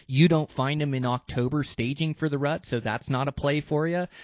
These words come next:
You find 'em in that early November when they're first starting to rut, first starting to look for their does, and then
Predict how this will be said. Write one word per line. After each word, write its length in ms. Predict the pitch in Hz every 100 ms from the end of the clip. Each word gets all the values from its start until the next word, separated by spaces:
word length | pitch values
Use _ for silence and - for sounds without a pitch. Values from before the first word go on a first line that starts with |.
| -
You 200 | 127 147
find 380 | 156 139 143 143
'em 140 | 135
in 100 | 127
that 220 | 120 110 -
early 520 | 139 151 175 175 175
November 580 | 165 165 143 135 135 127
when 160 | 113 113
they're 160 | 110
first 400 | 113 - 180 170
starting 360 | - 151 151 151
to 80 | 131
rut, 340 | 123 123 -
first 320 | - 151 147
starting 300 | - 143 139
to 60 | 127
look 200 | 120 123
for 140 | 131
their 160 | 117 113
does, 500 | 117 131 120 117 110
and 160 | 117 120
then 340 | 120 120 117